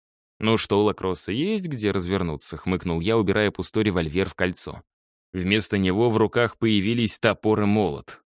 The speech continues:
О да, плотоядно улыбнулась девушка, и над её плечом появилось тяжёлое копьё, фонящее маной.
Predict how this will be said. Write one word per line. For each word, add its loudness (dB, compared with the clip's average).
О 0
да, 0
плотоядно 2
улыбнулась 2
девушка, 0
и 2
над 2
её 2
плечом -2
появилось 0
тяжёлое 0
копьё, 0
фонящее -6
маной. -6